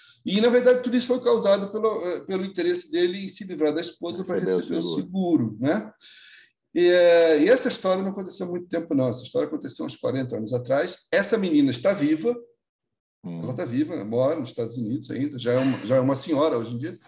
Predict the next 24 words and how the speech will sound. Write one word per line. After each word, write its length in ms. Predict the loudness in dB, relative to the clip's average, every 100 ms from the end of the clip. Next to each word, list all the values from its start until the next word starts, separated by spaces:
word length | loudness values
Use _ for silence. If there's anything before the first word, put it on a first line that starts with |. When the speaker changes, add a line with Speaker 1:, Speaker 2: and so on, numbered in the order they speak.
| _ _ _ _
Speaker 2:
Sim. 100 | 4
Speaker 1:
É, 580 | 6 8 6 4 0 -10 _ _ _ _ -4 -2 -4 -4 -16 _ 2
e 100 | 4
essa, 420 | 4 2 0 0
e-, 140 | -2 -4
esse 180 | -4 0
é 20 |
um 100 | 2
exemplo 760 | 0 0 2 2 -2 -8 -10 -12 _ _ _ -16
do, 280 | -14 -14
do, 280 | -14 -12 -10
do 120 | -12 -12
que 140 | -8
o 40 |
mar 320 | -6 -6 -8 -10
permite, 720 | -8 -2 -2 -2 -12 -16 _ _ _ _ _ _
Speaker 2:
É. 80 | -6
Speaker 1:
né? 240 | -4 -4 -10 _ _ -20 -8
Você, 840 | -8 -6 -2 0 2 0 -4 -10 _ _ _
é 180 | -2 0
um 100 | 0
ambiente 440 | 0 -2 -2 -2
muito 520 | -2 2 2 2 -2
propício 840 | -4 -6 -6 -2 -2 -2 -8 -10